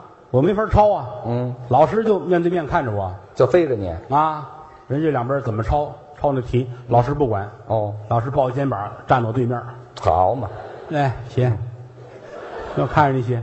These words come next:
Speaker 2: 哎，这好。
Speaker 1: 欺负人吗？
Speaker 2: 嗯。
Speaker 1: 那我也写。
Speaker 2: 你有的写吗？
Speaker 1: 提笔就写。
Speaker 2: 说。
Speaker 1: 儿子出题难，孙子监考严，
Speaker 2: 哦。
Speaker 1: 老子就不会，退我上学钱。
Speaker 2: 这，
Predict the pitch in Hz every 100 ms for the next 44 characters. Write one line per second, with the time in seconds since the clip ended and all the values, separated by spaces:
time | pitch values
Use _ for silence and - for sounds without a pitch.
0 | - 165 131 - - - - - - -
1 | 151 135 127 139 131 - 131 127 135 135
2 | - 160 147 147 - 131 135 - 127 143
3 | 170 135 151 139 139 143 247 381 285 240
4 | 185 180 - - - 143 139 139 - -
5 | - - - - - _ _ _ 160 208
6 | 208 170 - 208 - 208 196 170 190 -
7 | - - - - 196 160 135 180 175 -
8 | 117 120 131 143 - 123 139 127 151 185
9 | 226 180 151 151 151 120 - 190 143 135
10 | 160 139 139 160 135 117 - 208